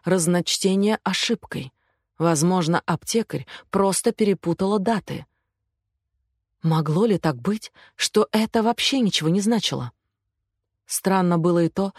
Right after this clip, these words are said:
что в записи говорилось «СОСТ неизвестен». Состав неизвестен. Это казалось невозможным. Как аптекарь мог продать что-то, чего не знал? Возможно, это был вовсе не аптекарь.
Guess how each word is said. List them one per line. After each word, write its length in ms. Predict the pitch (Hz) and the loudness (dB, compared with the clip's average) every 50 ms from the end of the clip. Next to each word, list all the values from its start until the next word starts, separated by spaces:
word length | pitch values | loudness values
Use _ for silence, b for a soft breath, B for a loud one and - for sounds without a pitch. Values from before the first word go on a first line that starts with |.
| B B B | B B B
что 260 | - - - 202 180 | -10 -4 -2 0 0
в 60 | 156 | 0
записи 540 | 147 139 180 196 214 - - 175 - - 170 | 0 0 0 0 0 -2 -2 -2 0 0 0
говорилось 760 | 139 147 175 170 175 165 170 185 202 208 214 - - - - _ _ _ _ - | 0 2 2 2 2 2 2 2 2 0 0 -2 -4 -6 -10 _ _ _ _ -10
«СОСТ 520 | - - - 180 170 170 - - - - _ _ _ _ | -6 -2 -2 -2 -2 -2 -6 -10 -16 -20 _ _ _ _
неизвестен». 680 | 180 180 180 170 147 151 135 131 - - - - - 131 - _ _ _ _ _ _ _ _ _ _ _ _ | 0 0 2 2 0 -2 -4 -4 -6 -8 -8 -10 -10 -10 -12 _ _ _ _ _ _ _ _ _ _ _ _
Состав 640 | - - 170 151 - - - - 165 165 175 - - | -4 -2 -2 -2 -2 -4 -2 -2 -2 -2 -2 -2 0
неизвестен. 680 | 202 202 208 190 185 165 135 131 - - - 131 127 - _ _ _ _ _ _ _ _ | 0 2 2 2 0 0 -2 -2 -4 -6 -8 -8 -10 -10 _ _ _ _ _ _ _ _
Это 220 | - 196 170 - 170 | 0 0 0 0 0
казалось 520 | - 180 160 135 156 170 180 196 185 - | 0 0 0 2 2 2 2 2 0 0
невозможным. 720 | 214 226 226 247 220 226 254 254 196 131 127 127 131 120 - _ _ _ _ _ _ _ _ _ | 0 2 2 0 0 2 2 2 2 0 0 -4 -6 -8 -10 _ _ _ _ _ _ _ _ _
Как 320 | - - 208 98 - - 143 | -4 0 0 0 0 -2 -4
аптекарь 640 | - - - - - 175 208 226 - - 147 - - | -6 -4 -4 -2 0 0 0 0 -2 -4 -6 -6 -2
мог 300 | 156 160 185 196 - _ | 0 0 0 0 -2 _
продать 400 | 170 165 147 135 170 196 190 - | 0 0 2 2 2 0 0 -2
что-то, 440 | - - - 160 180 - - 226 - | -4 -2 0 0 0 0 0 -2 -2
чего 260 | - - 156 143 175 | -2 -2 0 0 0
не 140 | 202 220 196 | 0 0 0
знал? 380 | 180 220 233 208 156 127 - _ _ _ _ _ _ _ _ _ _ _ _ _ - | 0 0 2 0 0 -2 -6 _ _ _ _ _ _ _ _ _ _ _ _ _ -2
Возможно, 480 | 170 165 - 160 156 165 170 156 202 | 0 0 2 2 2 2 2 2 0
это 180 | 214 - - 190 | 0 2 2 0
был 180 | 156 180 196 180 | 2 2 2 2
вовсе 340 | 156 175 170 - - 233 | 2 0 0 0 0 2
не 100 | 220 220 | 2 2
аптекарь. 540 | 233 226 - - - 240 - - 143 - - | 0 0 -2 -2 -2 -2 -2 -4 -10 -12 -14